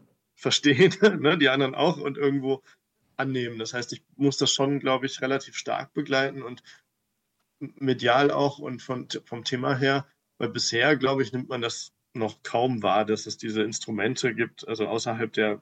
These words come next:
wirklich politischen interessierten Kreise in dem Bereich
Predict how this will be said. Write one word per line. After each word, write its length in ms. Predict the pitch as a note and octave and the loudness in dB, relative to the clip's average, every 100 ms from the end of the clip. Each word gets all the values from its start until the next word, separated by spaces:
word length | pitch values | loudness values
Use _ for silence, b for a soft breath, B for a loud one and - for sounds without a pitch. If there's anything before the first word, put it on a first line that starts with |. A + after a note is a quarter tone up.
| _ - | _ -16
wirklich 260 | A2+ - | -14 -12
politischen 500 | - B2+ B2+ B2+ A#2+ | -6 -6 -4 -6 -6
interessierten 680 | A2+ G#2+ G#2+ - A#2+ A2+ A2 | -8 -8 -8 -2 -2 -2 -8
Kreise 380 | - A2 A#2+ A#2 | -2 0 0 -2
in 100 | G#2+ | -4
dem 160 | A2+ A2 | -4 -2
Bereich 520 | G#2+ A2 B2+ A#2+ | 0 0 0 -4